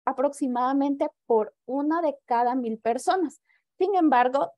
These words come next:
eh, tenemos que tener en cuenta que la penetración del cáncer de riñón a lo largo de la vida de la, de la población parece menor que la descrita que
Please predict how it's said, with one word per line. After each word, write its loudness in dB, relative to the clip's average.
eh, 0
tenemos -4
que -2
tener -4
en -6
cuenta -8
que -6
la 0
penetración -2
del -2
cáncer -4
de -4
riñón -6
a 0
lo 2
largo 2
de 0
la -6
vida 2
de 0
la, -10
de -6
la -4
población 0
parece -2
menor -2
que -2
la -4
descrita -2
que -2